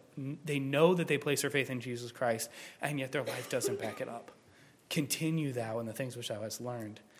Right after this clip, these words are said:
and hast been assured of. Continue thou. This is so important.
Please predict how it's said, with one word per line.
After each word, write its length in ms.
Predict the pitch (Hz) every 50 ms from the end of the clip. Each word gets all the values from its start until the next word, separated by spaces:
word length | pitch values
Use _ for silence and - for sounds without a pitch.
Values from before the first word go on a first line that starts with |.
| - - - -
and 80 | - 117
hast 180 | 113 110 -
been 100 | - 131
assured 320 | 113 98 - - - - -
of. 140 | - - - - - - - - - - _ _ _ _ _ _ _ _ _ - - _ -
Continue 560 | - 175 147 - - - 143 139 143 139 127
thou. 320 | 123 120 104 107 - - - - - - - _ _ _ _ _ _ _ _ - - - - - - - _ - - -
This 320 | 147 147 170 156 156 -
is 100 | 131 -
so 320 | - - - - 127 127 127
important. 640 | 131 123 117 - 131 117 - - 113 107 -